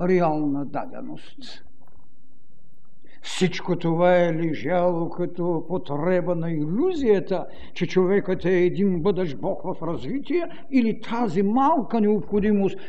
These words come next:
богоосезаема необходимост е растяла, растяла до това, когато трябва да дойде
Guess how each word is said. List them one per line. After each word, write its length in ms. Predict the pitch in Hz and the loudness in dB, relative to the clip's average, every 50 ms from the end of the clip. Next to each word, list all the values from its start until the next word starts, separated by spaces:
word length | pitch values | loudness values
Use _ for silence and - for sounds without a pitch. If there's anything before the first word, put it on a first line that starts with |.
| - - | 0 2
богоосезаема 880 | 151 175 165 180 196 180 - 202 190 131 156 220 254 240 233 226 226 | 4 4 6 6 4 4 4 2 2 6 6 8 8 8 4 4 6
необходимост 760 | 233 240 240 233 - - 233 220 214 233 220 214 214 - - - - - - | 6 6 6 4 2 0 0 2 4 4 4 4 2 0 -2 -6 -8 -4 2
е 260 | 180 208 214 208 208 | 6 6 8 8 8
растяла, 720 | 185 202 196 - - - - - 202 208 269 262 233 226 214 | 8 6 4 2 0 -6 -4 -2 2 2 2 2 4 2 2
растяла 560 | 214 226 226 - - - 190 220 220 202 202 | 2 0 0 -4 -2 2 4 6 6 6 4
до 140 | 196 196 180 | 2 0 -2
това, 280 | - 196 196 196 185 - | 0 0 2 2 0 0
когато 420 | 190 175 170 175 170 170 180 - | -2 -2 0 0 0 0 -2 -2
трябва 360 | - 170 190 185 175 170 170 | 0 0 2 2 2 0 -2
да 120 | 151 170 160 | -2 -4 -2
дойде 420 | 156 175 170 160 151 156 160 | 0 0 0 0 0 0 -2